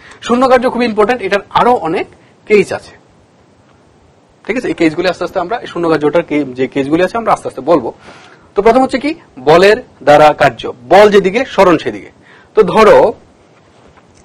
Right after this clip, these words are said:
আমার বলটা এদিকে, তাহলে সরণটাও এদিকে। ধরো, এটা এফ, এটা এস। দেখো, বল যেদিকে, সরণটাও কিন্তু সেদিকে। তাহলে বল এবং সরণের মধ্যে কোণ কত? একই লাইনে যদি কোনো একটা বস্তু থাকে,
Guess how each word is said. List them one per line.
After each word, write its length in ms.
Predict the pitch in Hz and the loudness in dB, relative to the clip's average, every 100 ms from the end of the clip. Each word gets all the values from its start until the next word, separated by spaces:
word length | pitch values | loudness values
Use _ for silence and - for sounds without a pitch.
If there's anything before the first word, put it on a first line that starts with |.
| _ _ - | _ _ -4
আমার 200 | 185 202 | 0 0
বলটা 560 | 151 208 220 160 127 - _ | 4 2 4 2 2 -4 _
এদিকে, 380 | 180 175 135 104 | -2 0 0 -6
তাহলে 220 | - 170 | -4 -4
সরণটাও 640 | 185 196 226 220 226 311 440 _ _ _ | 0 0 2 2 2 2 -2 _ _ _
এদিকে। 360 | 143 113 - | -8 -8 -14
ধরো, 220 | 123 143 175 | -8 -2 -2
এটা 380 | 165 160 202 - - | -2 0 0 0 -2
এফ, 220 | 165 254 - _ | 0 0 -2 _
এটা 240 | 143 143 - | -6 -6 -8
এস। 240 | - - 139 | -16 -18 -6
দেখো, 220 | 151 - _ - - - - 123 | -6 -6 _ -20 -20 -20 -14 2
বল 240 | 175 220 | 4 4
যেদিকে, 380 | 208 190 190 381 - _ - | 4 0 -2 -4 -6 _ -12
সরণটাও 460 | - 247 285 277 | 0 2 4 2
কিন্তু 220 | 277 247 226 | 0 -4 0
সেদিকে। 340 | 185 139 104 - _ _ _ _ _ _ _ _ _ _ _ _ | 0 -2 -8 -16 _ _ _ _ _ _ _ _ _ _ _ _
তাহলে 220 | - 254 202 | 0 2 2
বল 460 | 117 156 262 294 | 0 2 6 6
এবং 240 | 277 240 240 | 4 2 -4
সরণের 340 | 214 220 226 | -2 0 2
মধ্যে 220 | 220 175 165 | 0 -2 -4
কোণ 160 | 226 220 | -4 -2
কত? 260 | 196 - - _ _ _ _ _ _ _ _ _ _ _ | -2 -6 -12 _ _ _ _ _ _ _ _ _ _ _
একই 240 | 156 - 233 | -4 -2 2
লাইনে 480 | 170 113 147 - 165 | 2 2 0 -2 -4
যদি 200 | 143 139 | -6 -4
কোনো 200 | 139 135 | -2 -4
একটা 180 | - | -4
বস্তু 280 | 135 139 - | -4 -4 -4
থাকে, 480 | - 135 - 104 107 | -4 -4 -4 -8 -10